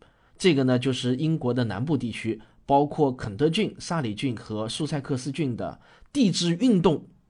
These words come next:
用了三亿零六百六十六万两千四百年。顺便说一下啊，达尔文特别喜欢非常精确的数字，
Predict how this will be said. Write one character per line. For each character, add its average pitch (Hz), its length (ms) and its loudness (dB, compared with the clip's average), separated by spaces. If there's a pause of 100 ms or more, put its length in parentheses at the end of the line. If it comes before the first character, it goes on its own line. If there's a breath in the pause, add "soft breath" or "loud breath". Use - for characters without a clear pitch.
(180)
用 160 340 6
了 95 220 -4 (680 soft breath)
三 240 500 6
亿 202 260 4
零 117 420 2 (100)
六 196 220 6
百 117 200 -2
六 170 200 6
十 180 120 -2
六 196 200 4
万 135 420 0
两 98 260 -6
千 123 280 -2
四 143 180 -4
百 98 160 -4
年。 107 400 -4 (760)
顺 160 180 0
便 143 100 4
说 135 160 2
一 135 60 4
下 117 160 0
啊， 98 140 -4 (260 soft breath)
达 139 180 6
尔 147 60 10
文 120 220 2
特 147 120 -2
别 127 140 4
喜 - 220 -4
欢 117 260 -4
非 - 180 -4
常 143 200 0
精 139 180 0
确 135 160 0
的 107 80 -6
数 110 220 -6
字， - 180 -14